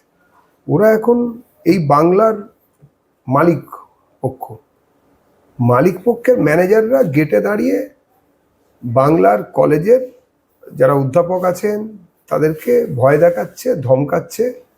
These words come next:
নোংরা ভাষায় গালিগালাজ করছে। এটাই তো তৃণমূলের কালচার, এটাই তো ওদের সংস্কৃতি। তো অবাক হচ্ছেন কেন?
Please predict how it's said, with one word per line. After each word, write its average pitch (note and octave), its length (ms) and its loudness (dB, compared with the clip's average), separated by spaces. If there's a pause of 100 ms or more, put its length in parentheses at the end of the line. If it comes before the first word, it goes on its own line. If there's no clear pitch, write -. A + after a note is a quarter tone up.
(160)
নোংরা E3 340 2
ভাষায় G3+ 380 -2
গালিগালাজ D3 520 2
করছে। - 340 -14
এটাই D#4+ 160 -2
তো E4 120 -2
তৃণমূলের B3 480 2
কালচার, - 440 -6 (840)
এটাই C4 260 2
তো - 100 0
ওদের C4+ 160 4
সংস্কৃতি। C#3+ 600 -4
তো - 100 -2
অবাক C#4 260 2
হচ্ছেন E3+ 340 -2
কেন? A2 280 -10